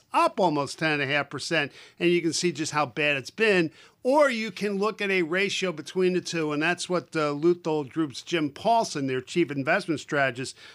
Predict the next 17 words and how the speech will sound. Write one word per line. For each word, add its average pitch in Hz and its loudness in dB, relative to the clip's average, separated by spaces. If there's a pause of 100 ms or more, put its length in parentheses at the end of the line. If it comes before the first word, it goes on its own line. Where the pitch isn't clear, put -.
(120)
uh, 147 2
did 147 0
earlier 156 0
in 143 -2
the 147 -2
week. 151 -2 (180)
And, 175 2
uh, 165 2
he 165 -2
took - -6
total 220 0
return 196 -2
versions 135 -4
of 147 -6
the 139 -2
indexes, 135 -4
so, 131 -4